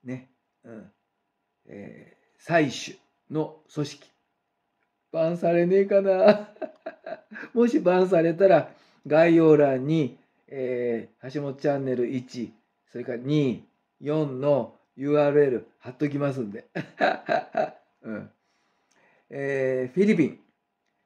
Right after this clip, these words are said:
えー、ロシア軍によって千二百人のインドネシアの子供たちが、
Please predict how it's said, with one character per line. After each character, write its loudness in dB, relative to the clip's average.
え -12
ー、 -18
ロ -6
シ 2
ア 4
軍 -2
に -4
よ -6
っ -14
て -8
千 -6
二 -2
百 0
人 -6
の 2
イ -6
ン -6
ド -2
ネ -2
シ -6
ア -6
の -8
子 -8
供 -2
た -4
ち -14
が、 -2